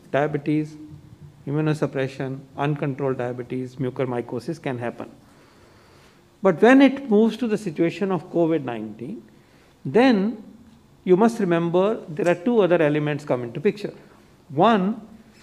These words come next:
that we are using drugs that suppress immune system। So we are using a class of drugs which is life-saving, steroids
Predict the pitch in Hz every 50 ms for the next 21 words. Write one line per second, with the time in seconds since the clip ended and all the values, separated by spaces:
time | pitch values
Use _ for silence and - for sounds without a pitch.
0 | _ _ _ _ _ _ - 175 - - 185 175 175 165 165 202 240 240 226 269
1 | 294 294 262 202 147 170 175 170 165 156 151 147 - - - 170 156 160 - -
2 | 147 143 - - 208 220 220 208 - - - - - - - 180 135 135 139 131
3 | 123 123 120 - - 110 104 - - - - - - - - - - _ _ -
4 | _ _ _ _ _ _ _ _ _ - - 170 147 151 151 151 147 147 165 175
5 | 190 175 180 208 202 202 190 190 175 175 151 - 156 151 147 151 147 - 165 143
6 | 123 123 139 175 202 220 220 - - - - - 131 131 - - 135 117 - 135
7 | 123 127 120 - - - 202 220 226 233 240 233 226 - - - - - - -
8 | - - - - _ _ _ _ _ _ _ _ - - - - - 202 202 190
9 | 190 190 196 196 202 196 -